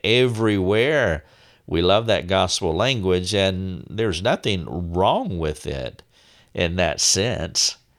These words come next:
But we must recognize that, uh, we can live with blinders on, and we might not see what we should see, and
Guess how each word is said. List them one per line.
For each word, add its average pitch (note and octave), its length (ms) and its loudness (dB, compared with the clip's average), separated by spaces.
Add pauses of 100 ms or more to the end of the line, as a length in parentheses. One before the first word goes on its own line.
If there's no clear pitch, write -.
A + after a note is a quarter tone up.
(380)
But G2+ 200 4
we A2+ 100 4
must C3 320 2
recognize F#2 920 0
that, D2+ 340 -2 (480)
uh, - 220 -14
we F#2 260 0
can A2+ 340 0
live G#2 340 4
with F2 180 0
blinders F2+ 640 0
on, D2+ 320 -4
and E2+ 160 -6
we E2+ 160 -4
might F#2 280 0
not F#2+ 260 0
see A#2 460 2
what G2 260 0
we F#2 180 0
should G#2+ 400 2
see, C3+ 600 2
and F2 260 0